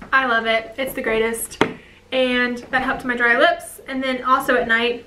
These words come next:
I would always put on the Young Living Tranquil Roller. And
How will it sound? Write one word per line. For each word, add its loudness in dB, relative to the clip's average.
I 0
would -2
always 0
put -2
on 4
the -4
Young -4
Living -2
Tranquil 4
Roller. 2
And 4